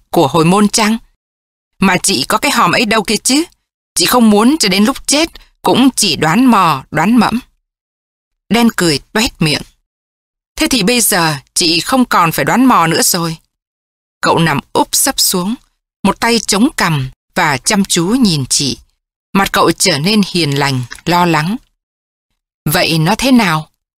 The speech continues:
Bình thường chứ? Hay là khủng khiếp? Rất đáng ghét ư?" Môi cô chị run run. Cô im lặng một lát, nhớ lại. "Không,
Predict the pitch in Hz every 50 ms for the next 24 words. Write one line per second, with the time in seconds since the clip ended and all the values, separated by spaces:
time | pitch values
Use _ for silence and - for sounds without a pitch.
0 | _ - 170 165 147 - 180 170 143 143 127 - - 214 247 285 330 - _ _
1 | _ _ _ _ - 254 262 233 190 - - - 175 147 139 - - 269 311 339
2 | - _ _ _ _ _ _ _ - - - 277 - 196 190 190 226 247 262 302
3 | 330 - - - 233 240 254 - _ _ _ _ _ _ _ _ _ _ _ _
4 | _ _ _ _ _ _ _ _ - 180 180 185 190 185 185 170 - 233 - -
5 | 185 165 135 - - - - - 208 202 190 - - 202 196 185 180 170 - _
6 | _ _ _ _ _ _ _ _ - 269 - 285 262 254 254 196 151 - - 147
7 | 139 165 165 147 - - - 190 220 277 - _ _ _ _ _ _ 160 160 160
8 | 160 180 226 254 185 156 120 - - _ _ _ _ _ _ _ _ _ _ _
9 | _ _ _ _ _ _ _ _ _ _ _ _ _ _ _ _ _ _ - -
10 | 220 214 190